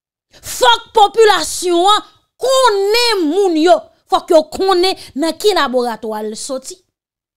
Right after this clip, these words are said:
Faut que connaît qui est-ce qui t'a pral joindre, qui est-ce qui t'est passé commande là. Et qui quantité côté ou t'a pral distribuer le tout. C'est ça qui baille,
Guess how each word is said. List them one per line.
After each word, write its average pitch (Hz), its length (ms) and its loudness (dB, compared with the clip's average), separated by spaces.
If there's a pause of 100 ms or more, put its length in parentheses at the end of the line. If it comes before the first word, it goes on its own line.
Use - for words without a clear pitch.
(280)
Faut 349 240 -4
que 339 220 -2 (120)
connaît 302 680 -4
qui 453 260 0
est-ce 302 300 -2
qui 285 100 -12
t'a 226 160 -6
pral 277 260 -4
joindre, 349 300 -8
qui 330 80 -10
est-ce 285 160 -8
qui 262 80 -16
t'est 247 140 -6
passé 247 500 -6
commande 302 380 -6
là. 370 160 -4 (1400)
Et 392 60 -2
qui 440 180 -4
quantité 440 440 -4 (120)
côté 381 320 2 (100)
ou 339 40 4
t'a 320 160 -6
pral 277 320 -4
distribuer 269 760 -6
le 214 220 -8
tout. - 160 -20 (4000)
C'est - 260 -6
ça 339 300 -4 (100)
qui 294 140 -6
baille, 240 480 -6